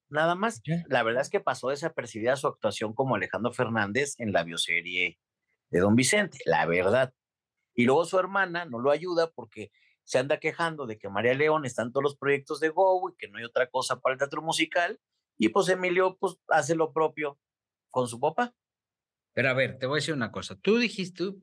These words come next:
Speaker 3: tu referencia fue Raúl Velasco.
Speaker 1: Ajá.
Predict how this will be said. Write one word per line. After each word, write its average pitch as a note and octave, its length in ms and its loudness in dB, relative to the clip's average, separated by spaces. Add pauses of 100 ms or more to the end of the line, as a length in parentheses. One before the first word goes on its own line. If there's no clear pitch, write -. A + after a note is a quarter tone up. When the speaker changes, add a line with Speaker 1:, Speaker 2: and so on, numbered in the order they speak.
Speaker 3:
tu C3+ 180 0
referencia D#3 640 0
fue G3+ 460 -2 (1200)
Raúl B2+ 320 2
Velasco. A2 460 -4 (680)
Speaker 1:
Ajá. C#3 360 0